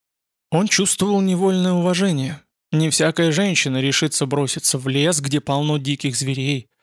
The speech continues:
а спуститься в такой овраг, темный, полный всяческих опасностей. Впрочем, напомнил себе рассерженно, она же артанка, а эти варвары даже женщин заставляют вести себя по-мужски.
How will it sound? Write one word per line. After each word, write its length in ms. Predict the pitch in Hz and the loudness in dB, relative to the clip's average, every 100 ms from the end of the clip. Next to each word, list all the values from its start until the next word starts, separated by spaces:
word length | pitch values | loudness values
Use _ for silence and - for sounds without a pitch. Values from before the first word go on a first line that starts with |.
| _ _ _ | _ _ _
а 60 | 135 | -4
спуститься 540 | - 139 - 156 - | -2 -2 0 0 0
в 60 | 156 | 0
такой 380 | 139 - 156 151 | -4 0 0 2
овраг, 600 | 135 135 139 160 143 - | 0 0 0 0 -2 -4
темный, 600 | - 165 170 165 151 139 | 0 2 2 0 0 -2
полный 380 | 156 175 165 147 | 0 0 0 0
всяческих 480 | 160 156 - 147 | 0 0 -2 -2
опасностей. 800 | 131 - 165 208 185 - - - _ _ _ _ _ _ _ | -4 0 2 2 0 -2 -4 -12 _ _ _ _ _ _ _
Впрочем, 540 | 175 160 - 208 208 - _ - | 2 2 2 0 -2 -8 _ -6
напомнил 460 | 139 165 196 185 | -2 0 0 0
себе 220 | 165 175 175 | 0 0 2
рассерженно, 760 | 165 - 165 156 160 156 147 _ _ _ - | 2 0 0 -2 -2 -2 -6 _ _ _ -2
она 220 | 143 135 | 0 2
же 100 | 131 | 0
артанка, 580 | - 185 202 - - - _ _ | 0 0 0 -4 -12 -20 _ _
а 80 | 139 | -2
эти 180 | 139 - | 0 0
варвары 420 | 135 143 139 143 | 0 0 0 0
даже 260 | 135 139 147 | 0 0 0
женщин 440 | 139 208 143 123 | 0 0 -2 -4
заставляют 520 | 123 123 131 131 131 | -4 -2 -2 -2 -2
вести 260 | 135 127 135 | -2 -4 -2
себя 240 | - 123 | -2 -2
по-мужски. 560 | - 139 170 - - | -4 -2 -2 -2 -6